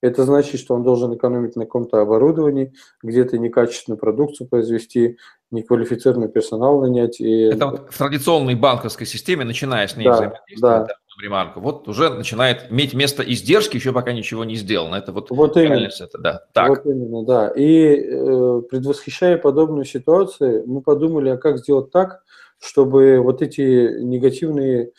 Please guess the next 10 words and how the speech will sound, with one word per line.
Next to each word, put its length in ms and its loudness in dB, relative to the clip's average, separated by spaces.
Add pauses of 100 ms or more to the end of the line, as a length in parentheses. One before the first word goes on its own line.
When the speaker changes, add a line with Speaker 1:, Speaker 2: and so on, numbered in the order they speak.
(460)
Speaker 1:
э, 720 -2
факторы 440 0
не 160 -2
имели 220 -2
никакого 420 2
влияния 380 2
на 100 -4
внутреннюю 500 -6
среду 360 -6
инкубатора. 680 -2